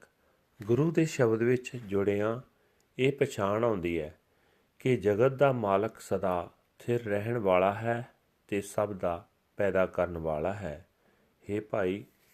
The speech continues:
ਪਰਮਾਤਮਾ ਦੀ ਭਗਤੀ ਕਰਨ ਵਾਲੇ ਬੰਦੇ ਪਰਮਾਤਮਾ ਦੀ ਹਜ਼ੂਰੀ ਵਿੱਚ ਸੋਭਦੇ ਹਨ, ਕਿਉਂਕਿ ਗੁਰੂ ਦੇ ਸ਼ਬਦ ਦੇ ਬਰਕਤ ਨਾਲ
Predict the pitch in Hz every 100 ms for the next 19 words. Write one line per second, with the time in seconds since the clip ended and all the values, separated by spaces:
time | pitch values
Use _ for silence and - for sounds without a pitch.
0 | _ _ - 110 101 98 92 - 113 131
1 | 131 120 117 110 - - 110 107 101 98
2 | 92 92 92 87 87 85 95 110 - _
3 | _ _ _ - 107 101 95 92 117 123
4 | 127 127 123 113 107 92 92 95 95 -
5 | 90 90 101 104 92 82 78 76 _ _
6 | _ _ _ _ 90 82 - 117 139 -
7 | _ _ _ _ 92 113 143 151 139 -
8 | 110 117 113 107 101 98 - 127 120 107
9 | 95 87 87